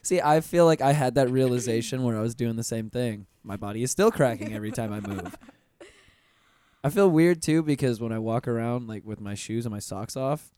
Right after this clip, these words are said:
Speaker 1: from skating and playing soccer my whole life, I've just crushed my toes so many times.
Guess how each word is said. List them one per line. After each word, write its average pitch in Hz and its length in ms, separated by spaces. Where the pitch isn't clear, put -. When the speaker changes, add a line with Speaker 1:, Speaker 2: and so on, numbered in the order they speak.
Speaker 1:
from 127 220
skating 156 680
and 120 260
playing 123 260
soccer 127 360
my 143 140
whole 147 180
life, 160 360
I've 110 360
just - 240
crushed - 400
my 113 140
toes 113 420
so 113 220
many 120 200
times. 120 480